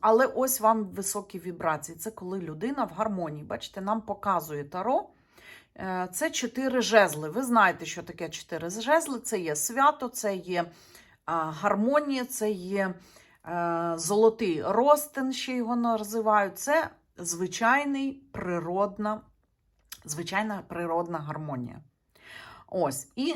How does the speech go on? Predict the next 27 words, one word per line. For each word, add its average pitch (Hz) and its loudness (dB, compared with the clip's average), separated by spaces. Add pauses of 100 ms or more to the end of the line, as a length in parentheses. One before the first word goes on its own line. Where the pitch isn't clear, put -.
нам 202 4
випадає 180 0
якраз 175 -4
ця 170 -8
карта. 131 -10
Ось - -2
це - 0
і 175 -10
є 185 0
високі 175 -6
вібрації. 165 -2
Це - -6
не 220 -4
значить, 247 -2
що - -10
людина 190 -4
повинна 202 -4
від 156 -10
щастя 269 -4
скакати 202 -4
до 165 -4 (320)
стелі. 175 0
Це - -4
не 233 2
є 233 2
високі 151 -6
вібрації. 135 -8